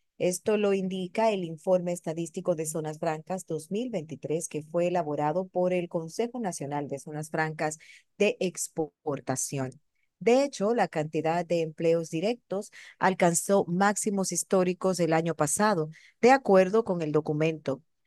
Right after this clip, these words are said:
Al comparar el número de empleos del dos mil veintitrés respecto al año anterior, se evidencia un crecimiento de dos punto nueve por ciento. Sin embargo, la cifra de empleos del año pasado supera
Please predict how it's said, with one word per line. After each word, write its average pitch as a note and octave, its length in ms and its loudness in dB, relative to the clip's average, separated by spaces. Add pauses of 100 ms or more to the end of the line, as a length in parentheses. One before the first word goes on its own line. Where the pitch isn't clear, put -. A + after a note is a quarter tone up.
(120)
Al F3+ 140 4
comparar F#3 640 4
el F#3+ 220 0
número G3+ 420 2
de G#3+ 140 0
empleos F3 560 0
del D#3 160 0
dos D#3 180 -2
mil A3 140 0
veintitrés E3+ 560 -4 (260)
respecto F3+ 580 0
al D3+ 140 2
año E3+ 300 0
anterior, D#3 640 0 (220)
se G#3 200 2
evidencia G#3 480 0
un C4 60 -2
crecimiento E3+ 720 -2
de D3+ 100 -2
dos F3+ 240 -2
punto F#3+ 340 -2
nueve D3+ 280 4
por C#3 220 -4
ciento. C3+ 560 -4 (320)
Sin B3 300 -2
embargo, F3+ 540 0 (240)
la E3 160 0
cifra C4+ 380 0
de A#3+ 80 2
empleos F3+ 520 2
del D#3+ 120 4
año D#3+ 220 2
pasado E3 460 0
supera A3 540 0